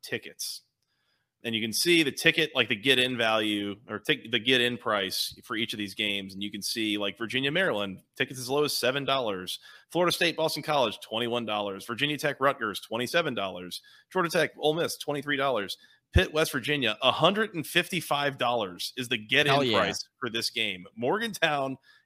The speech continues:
Speaker 1: is gonna be friggin' rocking for
Speaker 2: It's
Speaker 1: this
Speaker 2: gonna be
Speaker 1: game. And, and
Speaker 2: nuts.
Speaker 1: deservedly so. I mean, it's, it's the backyard brawl. Like, you get up for that game.
Speaker 2: Yeah.
Speaker 1: Um, give me Pittsburgh outright.
Speaker 2: Hmm. Nice.
Speaker 1: Um,
Speaker 2: We disagree.
Speaker 1: I,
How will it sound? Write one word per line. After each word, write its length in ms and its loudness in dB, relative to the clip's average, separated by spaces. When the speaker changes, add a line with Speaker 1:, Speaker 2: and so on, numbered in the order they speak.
Speaker 1:
is 140 -4
gonna 260 2
be 300 -4
friggin' 480 0
rocking 640 -4
for 100 -10
Speaker 2:
It's 120 -4
Speaker 1:
this 20 -4
Speaker 2:
gonna 120 4
be 120 0
Speaker 1:
game. 100 -8
And, 140 -2
and 80 2
Speaker 2:
nuts. 260 -6
Speaker 1:
deservedly 460 0
so. 240 2
I 40 -4
mean, 120 -8
it's, 180 -10
it's 220 -6
the 80 -6
backyard 380 4
brawl. 260 -2
Like, 160 -4
you 100 -16
get 140 0
up 100 -4
for 60 -16
that 160 -10
game. 240 -14
Speaker 2:
Yeah. 220 -6
Speaker 1:
Um, 400 4
give 120 2
me 80 2
Pittsburgh 380 2
outright. 340 2
Speaker 2:
Hmm. 160 -2
Nice. 180 2
Speaker 1:
Um, 80 4
Speaker 2:
We 100 0
disagree. 560 0
Speaker 1:
I, 160 4